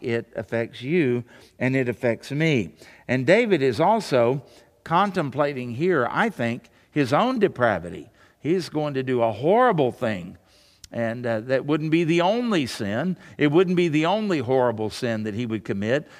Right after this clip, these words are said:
but it's the one that sticks out in our mind, and that's the, uh, um, the, uh, sexual affair with Bathsheba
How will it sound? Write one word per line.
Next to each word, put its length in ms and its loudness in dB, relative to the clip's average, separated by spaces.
but 140 6
it's 160 0
the 100 0
one 300 2
that 120 -6
sticks 380 -8
out 200 -2
in 120 -4
our 180 -2
mind, 400 -2
and 140 -6
that's 300 -6
the, 260 -2
uh, 80 -6
um, 460 -2
the, 340 -6
uh, 240 -2
sexual 560 -2
affair 380 -2
with 180 -2
Bathsheba 720 -2